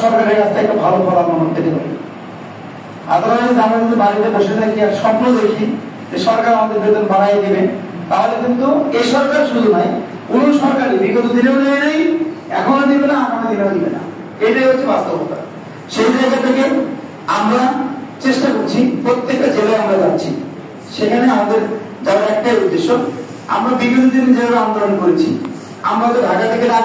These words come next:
দিয়েছি, আপনারা আপনাদের মতো করে ঢাকায় গেছেন, সেখানে আমরা দেখেছি দু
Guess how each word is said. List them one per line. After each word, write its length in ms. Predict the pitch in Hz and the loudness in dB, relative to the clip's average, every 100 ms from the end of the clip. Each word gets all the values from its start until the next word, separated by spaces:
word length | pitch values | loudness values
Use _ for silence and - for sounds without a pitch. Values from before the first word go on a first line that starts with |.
| 220 | 2
দিয়েছি, 300 | 233 226 277 302 - - - - - | 2 2 2 2 0 -2 -8 -6 -4
আপনারা 280 | - 226 240 - | -2 0 0 0
আপনাদের 280 | 208 208 202 | -2 -2 -2
মতো 140 | 196 185 | 0 2
করে 120 | - 160 | 2 0
ঢাকায় 220 | 160 160 | 0 0
গেছেন, 260 | 151 - 135 - - | -2 -2 -6 -6 -2
সেখানে 240 | 226 262 254 | 0 2 2
আমরা 120 | 240 220 | 2 2
দেখেছি 280 | 220 226 247 247 - - | 2 2 0 -2 -6 -10
দু 80 | - | -2